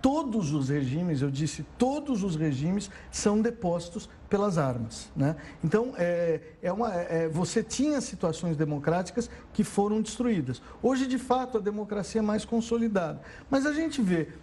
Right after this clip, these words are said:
é, manifestações que não podem ser comparadas com o nazismo ou fascismo,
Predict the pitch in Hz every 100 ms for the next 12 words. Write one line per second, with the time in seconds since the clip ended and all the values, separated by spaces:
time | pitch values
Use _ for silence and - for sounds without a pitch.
0 | - - 180 190 214 247 226 208 175 160
1 | 151 233 233 226 214 208 196 175 160 160
2 | - 156 143 - - - 165 165 147 143
3 | 139 135 170 156 143 135 131 147 139 143
4 | 139 147 131 - 165 160 127 127